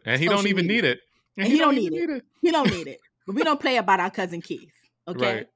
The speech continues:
Speaker 1: Right.
Speaker 2: Keith Amari, don't do no wrong. If you come at Keith,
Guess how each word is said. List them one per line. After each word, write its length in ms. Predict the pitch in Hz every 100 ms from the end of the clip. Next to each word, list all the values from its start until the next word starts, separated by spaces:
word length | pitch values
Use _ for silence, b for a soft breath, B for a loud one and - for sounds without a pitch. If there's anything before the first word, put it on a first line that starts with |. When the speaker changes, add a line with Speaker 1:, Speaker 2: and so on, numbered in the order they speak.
| _ _ _
Speaker 1:
Right. 300 | - 117 110
Speaker 2:
Keith 200 | - 311
Amari, 600 | 277 262 247 240 240 240 _
don't 240 | 151 214 190
do 80 | 190
no 180 | 175 170
wrong. 340 | 160 147 147
If 140 | 185 196
you 100 | 208
come 220 | 311 269
at 140 | -
Keith, 460 | - 285 294 311